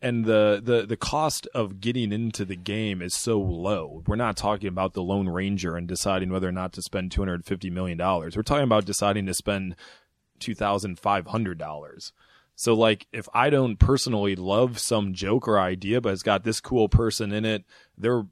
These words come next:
they will do anything to get it made and get cool people in it. And, and, and, you know, we, I'm pretty confident that someone's gonna find it funny. Let, let's just go out and make it. And, and because Funny or Die is, the exclusive videos that we make is just one s-,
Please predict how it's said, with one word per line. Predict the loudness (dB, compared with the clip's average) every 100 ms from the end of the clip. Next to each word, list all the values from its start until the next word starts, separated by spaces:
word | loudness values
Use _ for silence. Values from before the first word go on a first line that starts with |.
| _
they | -4 -2 -2
will | -4 -8 -6 -6
do | -4 -4 -4 -4
anything | -4 -4 -2 -2 -2
to | -2
get | -2 -2
it | -2
made | -2 0 0 -2
and | -4
get | -8 -6
cool | -2 -2
people | -2 -4 -4 -4 -4
in | -2
it. | -4 -6 _ _ _ _ -10
And, | -4 -2 -2 -4
and, | -4 -4 -4 -6 -6
and, | -6 -6 -4
you | -4
know, | -2 -2 -4 -8 -4
we, | -4 -4
I'm | -8 -6 -2
pretty | 0 -2
confident | -2 -2 -2 -4 -4
that | -6 -4
someone's | -4 -2 -2 -4
gonna | -6 -6
find | -4 -4 -4
it | -6
funny. | -8 -4 -4 -6 -8
Let, | -12 -10
let's | -8 -8
just | -4 4
go | 6
out | 8 6
and | 4
make | 2 0 -4
it. | -12 _ -14
And, | -10 -8 -4
and | -2 -2 -2
because | 0 0
Funny | 0 -2
or | -2
Die | -4 -4
is, | -4 -6 -10 -16 _ _ _ _ _ _ -10
the | -10 -10 _
exclusive | -12 -8 -6 -4 -2
videos | 0 0 -2
that | -4
we | -6
make | -6 -6 -8
is | -8
just | -8 -8
one | -6 -6
s-, | -6